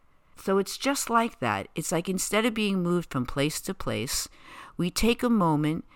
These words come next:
to gather ourselves, to focus, to be attentive, to have awareness, to be conscious. We see our part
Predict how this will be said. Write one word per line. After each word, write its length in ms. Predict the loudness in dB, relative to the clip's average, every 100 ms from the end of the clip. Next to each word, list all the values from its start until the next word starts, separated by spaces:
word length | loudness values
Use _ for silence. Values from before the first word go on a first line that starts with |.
| -12
to 120 | -4 -2
gather 560 | 2 6 6 6 0
ourselves, 840 | 2 0 0 -2 0 0 -4 -6 -8 -12 -10
to 360 | -4 0 0 0 -6
focus, 880 | -18 -6 4 4 6 0 0 0 -2 -8 -20 -10
to 100 | -6
be 160 | -2 -4
attentive, 680 | 0 2 2 2 0 0 -2 -14 -4
to 80 |
have 160 | -2 0
awareness, 800 | 0 2 4 4 2 0 -2 -8 -12 -6
to 140 | -4
be 140 | -4
conscious. 680 | -4 4 4 4 0 -2 -2 -8 -8
We 140 | -2 0
see 520 | 2 2 4 2 2 8
our 320 | 10 10 6
part 580 | 2 4 8 8 8